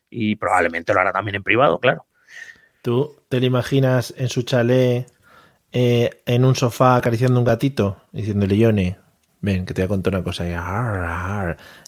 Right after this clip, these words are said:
Speaker 2: y haciendo cosas de malvado, como el de, el del inspector Gache?
Speaker 1: No, <laughs> sí, no, no quiero entrar en temas personales porque, mm, quiero decir, mm, a Yone no la llama.
Speaker 2: Ah.
Speaker 1: Ya está, <laughs> digamos, tiene contacto más directo con otro,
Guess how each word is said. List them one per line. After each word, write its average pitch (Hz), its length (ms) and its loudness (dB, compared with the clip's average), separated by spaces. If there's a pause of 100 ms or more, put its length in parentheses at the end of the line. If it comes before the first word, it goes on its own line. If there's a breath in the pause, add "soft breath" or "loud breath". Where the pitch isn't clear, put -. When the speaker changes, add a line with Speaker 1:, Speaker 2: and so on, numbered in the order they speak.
Speaker 2:
y 92 60 0
haciendo 104 260 2
cosas 107 240 2
de 110 80 4
malvado, 104 480 4
como 98 220 0
el 95 80 0
de, 95 380 -2 (320 soft breath)
el 107 80 -6
del 104 80 -2
inspector 110 320 0
Gache? 113 340 0 (1000 loud breath)
Speaker 1:
No, 135 200 0
<laughs> 143 220 -2
sí, 147 300 0
no, 147 160 2
no 151 160 0
quiero 175 200 2
entrar 160 200 2
en 147 80 0
temas 143 200 2
personales 131 420 2
porque, 120 460 -4
mm, 104 180 -8
quiero 110 220 2
decir, 107 360 2
mm, 113 440 -4
a 110 220 0
Yone 117 340 2
no 123 120 2
la 95 120 2
llama. 101 300 0 (880 loud breath)
Speaker 2:
Ah. 90 160 -14
Speaker 1:
Ya 101 800 2
está, 110 960 0
<laughs> - 240 -4
digamos, 127 320 2
tiene 127 180 0
contacto 127 380 0
más 123 160 2
directo 123 320 2
con 120 160 2
otro, 123 340 2